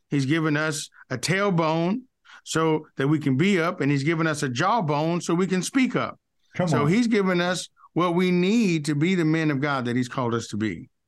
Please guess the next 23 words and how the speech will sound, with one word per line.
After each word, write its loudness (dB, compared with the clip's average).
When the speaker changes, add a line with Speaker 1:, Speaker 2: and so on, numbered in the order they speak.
Speaker 2:
So 0
they 2
rush 2
you 0
to, 2
uh, 2
a -4
local 0
hospital? -4
Speaker 1:
They 0
did 2
not. 0
They 0
rushed 0
me 0
to -2
the -2
b-, -6
uh, -2
field -2
where 0
the 0
foreman, -2